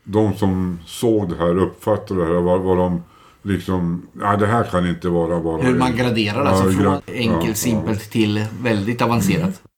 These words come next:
Speaker 1: Och då har vi delat upp dem då i en tabell här som man ser, eh, hur, nu, nu är det svårt att förklara det med mikrofon här, men,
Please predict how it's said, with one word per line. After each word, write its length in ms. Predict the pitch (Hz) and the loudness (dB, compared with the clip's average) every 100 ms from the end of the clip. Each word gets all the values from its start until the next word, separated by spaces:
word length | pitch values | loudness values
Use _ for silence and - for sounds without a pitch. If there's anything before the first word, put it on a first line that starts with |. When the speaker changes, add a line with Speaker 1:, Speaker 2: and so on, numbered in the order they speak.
| _ - | _ -4
Speaker 1:
Och 120 | 113 | 0
då 120 | 120 | 2
har 120 | 151 | 2
vi 160 | 151 147 | 2 2
delat 200 | 143 139 | 2 0
upp 60 | - | 0
dem 180 | 117 104 | 0 2
då 140 | 101 | 2
i 80 | 101 | 2
en 140 | 101 | 2
tabell 400 | 98 101 110 107 | 0 0 2 2
här 140 | 92 90 | 2 2
som 140 | 95 | 0
man 140 | 95 92 | 0 0
ser, 320 | 98 98 92 85 - _ 107 | 2 2 2 -2 -12 _ -4
eh, 40 | 101 95 95 | 0 0 0
hur, 260 | 90 101 98 | 0 0 0
nu, 160 | 98 107 | -2 -2
nu 340 | 117 113 113 110 | 0 2 2 2
är 100 | 104 | 2
det 60 | 104 | -2
svårt 360 | 107 110 101 | 0 0 0
att 100 | 98 | -4
förklara 400 | 92 90 104 95 | -4 0 2 2
det 200 | 87 90 90 | 2 2 0
med 180 | 90 92 | -2 -2
mikrofon 680 | 95 90 92 90 113 92 80 | -2 -4 -6 -4 -2 -2 -2
här, 100 | 82 | -2
men, 240 | 85 80 | -2 -4